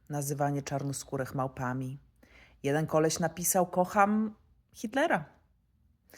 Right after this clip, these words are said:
Inny koleś napisał, że tęskni za komorami gazowymi,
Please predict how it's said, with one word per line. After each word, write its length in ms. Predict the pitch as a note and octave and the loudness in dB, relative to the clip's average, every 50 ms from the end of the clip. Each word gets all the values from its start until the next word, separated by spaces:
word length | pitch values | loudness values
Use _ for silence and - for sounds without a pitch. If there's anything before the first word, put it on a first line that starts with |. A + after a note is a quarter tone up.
| - - - _ _ _ | -20 -20 -20 _ _ _
Inny 240 | E3 D#3+ E3 E3+ E3 | -2 0 0 0 2
koleś 340 | E3+ E3+ E3+ F3 F3 F3 | 4 4 6 6 4 4
napisał, 460 | F#3 E3+ E3 - F3+ F#3 - F#3+ F#3 F3+ | 0 -2 -2 0 0 2 4 4 4 4
że 180 | F3+ F#3 F#3 | 2 0 0
tęskni 560 | F#3 - G3 G3 G3+ F#3+ - - - G#3+ G3 | 0 2 0 2 2 2 0 0 0 -2 0
za 120 | F#3 F#3+ F#3 | 2 2 2
komorami 480 | F#3 - F#3 G3+ A3 B3 C#4 D#4+ C#4+ | 2 0 0 2 4 4 4 4 2
gazowymi, 720 | F3+ D#3+ D3+ C#3 C3+ C#3+ C3+ - C3+ C3 C3 B2+ C3 C3+ | 2 2 2 2 2 -4 -4 -4 -6 -6 -6 -8 -8 -10